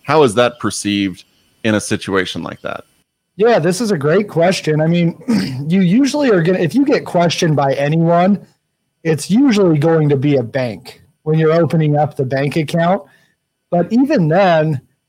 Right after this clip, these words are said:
Speaker 2: it's not illegal to have a business structure in another state. It's really a tax thing, right? A lot of people think that you're setting up Delaware, Nevada, and Wyoming entities because there's no state income tax.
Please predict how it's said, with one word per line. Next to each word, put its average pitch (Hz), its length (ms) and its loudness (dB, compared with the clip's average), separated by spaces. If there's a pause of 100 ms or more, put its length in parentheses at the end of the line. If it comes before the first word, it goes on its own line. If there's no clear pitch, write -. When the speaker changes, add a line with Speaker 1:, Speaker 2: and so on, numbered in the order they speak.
(120)
Speaker 2:
it's 202 180 -2
not 233 220 2
illegal 165 520 2
to 151 200 0
have 165 180 2
a 151 80 0
business 165 480 0
structure 156 560 0
in 147 80 0
another 147 420 2
state. 151 540 0 (480)
It's 165 220 -2
really 214 360 4
a 143 60 2
tax 196 480 -4
thing, 120 300 -4
right? 156 260 2
A 170 60 2
lot 180 200 4
of 254 100 0
people 180 340 0
think 185 280 0
that 160 120 -2
you're 147 120 0
setting 180 440 0
up 170 320 0 (360)
Delaware, 180 600 2
Nevada, 165 480 2
and 156 160 0
Wyoming 160 580 2
entities 160 640 0
because 147 380 0
there's 139 240 0
no 160 240 2
state 151 360 0
income 170 440 0
tax. 185 520 -2